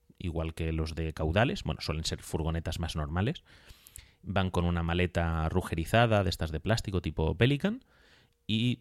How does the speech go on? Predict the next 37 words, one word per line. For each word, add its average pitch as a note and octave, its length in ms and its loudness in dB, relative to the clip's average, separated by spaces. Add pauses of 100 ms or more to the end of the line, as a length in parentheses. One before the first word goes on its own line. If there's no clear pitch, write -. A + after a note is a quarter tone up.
tú G2 300 4 (260)
introduces F#2+ 640 4
en F#2 80 4
la F2+ 80 4
maletita, F2+ 600 2 (180)
eh, D#2 400 -4
tu F2 100 -2
disco F2 260 4
duro, G3 260 6 (640)
le F2+ 160 -2
ponen F2+ 240 2
un F#2+ 100 2
candado, F3+ 580 2
se - 280 0
lo E2 140 2
llevan E2 400 0
a, D#2+ 460 -4 (520)
a F#2 80 0
su F2 220 2
almacén C3 500 4 (1080)
y A2+ 340 2
cuando F#2 360 4
vuelven, G#2 360 4
pues - 160 -2
te F#2+ 80 2
traen F#2+ 220 2
la F#2 80 6
otra F2+ 180 0
copia. F#2 240 0
Entonces F2+ 300 2
siempre F#2+ 340 2
tienen F#2 280 4
una G2 160 4
copia A2 180 4
en G#2 80 4
su - 100 4
almacén, C3 460 2